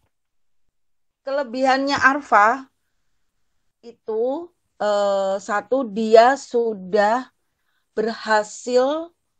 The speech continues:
apa itu namanya, hmm, buka cabang di mana-mana. Jadi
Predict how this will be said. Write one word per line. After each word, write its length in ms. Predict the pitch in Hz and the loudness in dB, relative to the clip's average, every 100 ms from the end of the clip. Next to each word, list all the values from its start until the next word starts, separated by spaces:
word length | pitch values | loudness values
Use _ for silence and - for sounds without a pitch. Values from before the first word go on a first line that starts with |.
| _ _ _ _ _ _ _ _ _ _ _ _ _ _ _ _ _ _ - | _ _ _ _ _ _ _ _ _ _ _ _ _ _ _ _ _ _ -20
apa 260 | 196 226 | -20 -16
itu 160 | 254 302 | -14 -12
namanya, 560 | 277 233 220 220 254 277 | -10 -8 -8 -6 -8 -10
hmm, 800 | - 220 220 214 214 214 214 208 196 _ _ _ _ _ _ _ _ _ _ _ _ _ _ _ _ _ _ _ _ _ _ _ _ _ _ _ | -10 -6 -6 -6 -8 -10 -12 -14 -20 _ _ _ _ _ _ _ _ _ _ _ _ _ _ _ _ _ _ _ _ _ _ _ _ _ _ _
buka 220 | 180 - 247 | -16 -8 -4
cabang 400 | 247 233 220 208 | -2 2 2 2
di 80 | |
mana-mana. 560 | 190 190 185 185 180 170 | -4 -4 -4 -4 -6 -4
Jadi 180 | 185 | -4